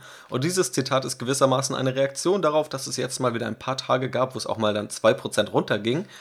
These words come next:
aber wo wir uns natürlich immer noch in einer guten Börsenphase befinden und wo man sich gedanklich auch mal darauf vorbereiten kann, was eigentlich passiert, wenn es auch mal bergab geht oder wie man damit umgeht. Denn André Costolani hat gesagt,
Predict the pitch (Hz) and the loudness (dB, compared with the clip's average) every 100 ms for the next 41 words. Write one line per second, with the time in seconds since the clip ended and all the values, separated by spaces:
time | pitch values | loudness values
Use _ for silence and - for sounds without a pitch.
0 | - - 143 185 214 190 - _ 147 147 | -20 -4 0 4 4 4 -4 _ 0 0
1 | 143 - 151 147 135 151 139 190 214 131 | 0 -4 -4 -4 -4 -8 -8 0 2 4
2 | 127 117 113 110 147 117 117 151 120 - | 2 2 0 -2 -4 -2 2 2 0 -2
3 | 107 101 - - 113 120 131 131 - - | -2 -2 -8 -6 -4 -2 -6 -6 -20 -14
4 | - 160 190 - 131 127 123 123 113 123 | -2 -2 -2 -4 0 0 0 0 2 2
5 | - - 127 123 123 123 - 202 131 123 | 0 -4 -2 0 0 -2 4 4 4 0
6 | 131 - 127 113 135 - 131 127 - - | 0 -2 0 -2 -2 -4 -6 -6 -10 -6
7 | 127 117 113 - - 110 104 107 - - | -6 -4 -6 -8 -4 -4 -4 -6 -4 -6
8 | - 117 120 107 101 113 110 - _ 110 | -2 -4 -2 -4 0 0 0 -4 _ -2
9 | 110 - 135 98 - - - - - 123 | -2 0 -2 -2 -8 -16 -20 -20 -8 -4
10 | 120 143 131 180 - 151 123 107 139 147 | 0 0 -2 -2 -4 -4 -2 0 0 -2
11 | 135 139 135 139 - | -2 0 2 2 0